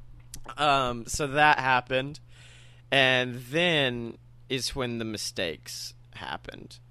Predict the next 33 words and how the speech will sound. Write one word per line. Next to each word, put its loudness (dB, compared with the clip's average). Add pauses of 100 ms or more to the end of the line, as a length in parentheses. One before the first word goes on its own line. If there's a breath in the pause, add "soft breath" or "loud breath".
(220 soft breath)
Let 8
me 2
preface, 4
I, 4
I 6
was 2
gonna -2
go 0
to 4 (120)
Animal 0
Kingdom -2
today, 4
and 2
I 4
got 6
real 2
hyphy 4 (460 loud breath)
because 2
I 6
got 8
a 2
fast 2
pass 6
for, -2
uh, 2 (600)
the 2
Navi 0
River -2
ride 4
or 0
whatever 2
it 0
is, 0